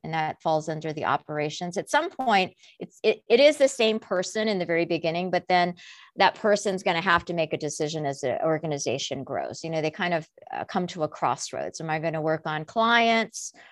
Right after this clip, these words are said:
on the business development side, or am I gonna work on the business on the operations side? So, um, I think that's the one, you know, that's a big decision, uh, early on with an organization.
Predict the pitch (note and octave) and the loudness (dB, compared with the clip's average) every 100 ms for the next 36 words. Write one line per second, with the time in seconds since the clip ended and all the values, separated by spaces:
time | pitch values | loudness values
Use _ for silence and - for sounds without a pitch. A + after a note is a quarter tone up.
0 | - E3 D#3 F#3+ G3+ G3+ - G#3 G#3 G#3+ | -6 -4 0 0 0 -2 -2 0 2 2
1 | G#3+ A3 G#3+ G#3 F3+ E3+ E3+ E3+ E3 D#3 | -2 0 2 4 4 2 0 0 0 0
2 | D#3+ D#3 D#3 D#3 D3+ D3+ D3 C#3+ C3+ A#2 | -2 -2 0 0 0 -4 -6 -6 -4 -4
3 | - G#2 F#2 - F#2 F#2+ - F2+ D2 - | -4 -4 -6 -6 -10 -10 -6 -4 -4 -6
4 | - - - - - - A3+ G3+ F#3+ - | -14 -20 -20 -20 -18 -4 6 8 8 4
5 | - E3+ F3+ F3+ E3+ A3+ C4 A#3 A3+ - | -2 0 2 0 2 2 6 6 6 4
6 | F3 - - F3 F#3 F3+ F3 F3 _ F#3 | 4 4 -2 -2 0 0 -2 -8 _ -4
7 | D#3+ D#3 F3 F3 D#3+ E3+ D#3+ D#3 D#3 - | -2 4 4 2 0 2 2 2 -2 0
8 | D#3+ D#3+ D3+ D3+ D#3 _ - D#3 - E3+ | 0 0 -2 -4 -10 _ -6 -4 -2 0
9 | D#3+ D#3+ D#3+ D#3 D#3 - _ D#3+ D#3 D#3 | 0 0 0 -2 -4 -14 _ -6 -4 -4
10 | D3+ D3 D3 C#3+ D#3 C#3+ - C#3 | -2 -2 -4 -4 -2 -2 -2 -6